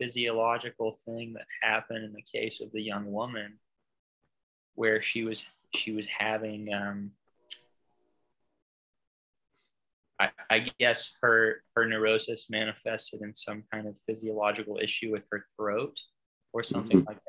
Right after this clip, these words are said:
Speaker 1: that, where she, quote,
Speaker 2: Right.
Speaker 1: couldn't swallow the truth of the situation or something like that.
Speaker 2: Mm-hmm, mm-hmm.
Speaker 1: I think that's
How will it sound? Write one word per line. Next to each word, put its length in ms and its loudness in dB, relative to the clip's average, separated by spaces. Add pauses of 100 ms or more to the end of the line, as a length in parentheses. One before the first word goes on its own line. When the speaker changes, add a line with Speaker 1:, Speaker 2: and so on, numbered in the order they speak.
Speaker 1:
that, 160 0
where 140 2
she, 240 -2
quote, 280 4
Speaker 2:
Right. 220 2
Speaker 1:
couldn't 300 -8
swallow 720 0
the 100 -8
truth 380 -2
of 80 -16
the 80 -8
situation 760 -4
or 100 -16
something 360 -10
like 240 -10
that. 220 0
Speaker 2:
Mm-hmm, 800 10
mm-hmm. 340 2 (260)
Speaker 1:
I 60 0
think 240 0
that's 320 2